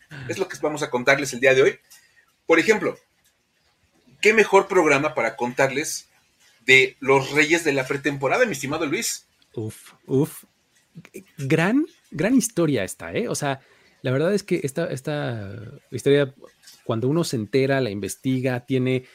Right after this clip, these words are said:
Speaker 2: eh, los datitos que aquí les vamos a dar, se enriquece. Venga, por favor, Mike, arránquese, como dije.
Speaker 1: Porque ha-, habrán visto algunos tweets que habrán comentado este tema, pero se lo comentan nada más el, el datito y no les dan todo el trasfondo que les vamos a dar en este espacio.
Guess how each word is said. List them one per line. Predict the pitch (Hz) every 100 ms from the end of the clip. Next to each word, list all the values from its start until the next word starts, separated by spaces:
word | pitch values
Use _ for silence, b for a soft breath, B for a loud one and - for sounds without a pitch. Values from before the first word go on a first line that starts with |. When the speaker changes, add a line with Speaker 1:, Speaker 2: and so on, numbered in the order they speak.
| b b
Speaker 2:
eh, | - 101 95
los | 113 113
datitos | 107 101 151 135 156
que | -
aquí | 123 143
les | 139
vamos | 127 127 123
a | 101
dar, | 123 - _ _ _ _ -
se | 151
enriquece. | 120 123 - 101 - - _ _ _ - _
Venga, | 127 147 120
por | -
favor, | 101 101 101
Mike, | 82 - _
arránquese, | 143 151 139 123 120 101 -
como | - 101
dije. | - 165
Speaker 1:
Porque | - 170 -
ha-, | 135 185 175
habrán | 175 170
visto | 170 170
algunos | 151 156 147 139 -
tweets | 139 143 139
que | 131
habrán | 123 123
comentado | 123 120 110 - 131 139
este | 139
tema, | 131 156 170
pero | 151 147
se | 156
lo | 156
comentan | 160 180 196 214 156 147
nada | 156 165
más | 170 170 170
el, | 143
el | 127 123
datito | 127 147 165
y |
no | 143 147
les | 147
dan | 139 160 _ b _
todo | - 185
el | 202
trasfondo | 139 131 165
que | -
les | 120
vamos | 143 135
a |
dar | 127
en | 127
este | 131 127
espacio. | - 170 -